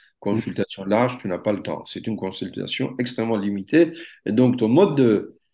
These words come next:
d'action, euh, c'est un mode qui est plutôt, euh, consultative, extrêmement restreinte, mais itérative et directif.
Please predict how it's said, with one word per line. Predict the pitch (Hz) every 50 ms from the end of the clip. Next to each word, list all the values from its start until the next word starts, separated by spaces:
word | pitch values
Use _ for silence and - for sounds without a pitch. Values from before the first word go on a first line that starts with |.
| _ _ _ -
d'action, | 110 107 107 - - - 127 131 143 143 143 131 - -
euh, | 101 95 92 87
c'est | - - - 107 98 - 104
un | 98
mode | 98 98 117 135 139 147 - -
qui | - - 101 101
est | 110 104
plutôt, | - - 95 101 101 - 127 139 143 131 107
euh, | 95 90 90 - _ _ _ _ _ _ _ _ _ _ -
consultative, | - 143 156 139 - - 139 131 123 135 127 127 - 139 131 120 - - - -
extrêmement | 156 151 151 - - - 131 131 127 123 117 104 95
restreinte, | 101 107 104 104 - - 107 123 131 123 127 - - _ _ _ _ -
mais | 95 104 101 101 - - - - -
itérative | 120 104 - - - 90 92 90 - - 135 175 208 - - - - - _ _ -
et | 139
directif. | 143 147 165 156 160 156 - - - - - - -